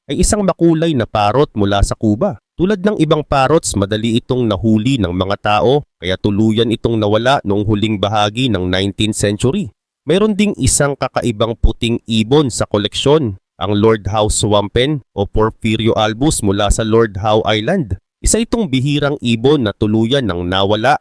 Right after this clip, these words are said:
noong nineteenth century dahil sa mga hayop na dinala ng mga tao sa isla. Gayun din, mayroon ding isang misteryosong ibon sa koleksyon na tinatawag na spotted green pigeon o Caloenas maculata o mas kilala bilang Liverpool pigeon.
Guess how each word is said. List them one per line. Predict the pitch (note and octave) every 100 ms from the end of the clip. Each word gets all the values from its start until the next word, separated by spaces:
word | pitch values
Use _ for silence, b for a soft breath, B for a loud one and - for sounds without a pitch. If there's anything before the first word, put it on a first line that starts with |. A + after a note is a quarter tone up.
| _
noong | F2+ F#2 G2
nineteenth | G2+ G2+ G#2+ -
century | G#2 G#2 - B2 F#3+ A2 _
dahil | - G2+ A2
sa | -
mga | G#2 G#2 G2
hayop | A2 A2 B2 D3+
na | G#2+
dinala | F#2+ A2 A2 B2+
ng | C3 F2+
mga | F#2 F#2 G2
tao | G#2+ G#2+ D3
sa | - -
isla. | G2 F3+ A3 B2+ _ _
Gayun | - D#3 A3 A#3
din, | F3 F#3+ G3 - -
mayroon | D#3+ G#3 G#3+
ding | G#3 -
isang | E3 F3 D#3+
misteryosong | C#3 - C3 B2 B2 B2+ B2 B2+ -
ibon | A#2 G#2+ C3+ D3
sa | - G#2+
koleksyon | G#2 G#2+ - C#3 D#3 C#3+ -
na | G2+
tinatawag | G#2+ A2+ A#2 A#2+ A#2+ C3+ B2+
na | A2+
spotted | G2+ - A#2 A2 - A2+ G2
green | B2+ B2+
pigeon | A#2 A2+ G2 F3+ E3+ G2+ -
o | - G2+
Caloenas | A2 G#2+ A2 B2 C#3 C3+
maculata | G#2 - A2 G#2+ G2+ F#3+ D#3+ -
o | G#2+
mas | A#2+ -
kilala | C3 A#2 B2 D#3
bilang | A2 A2 A2+ A2+
Liverpool | G#2 G2 A2 - A2+
pigeon. | - A2 A2 A3+ C#3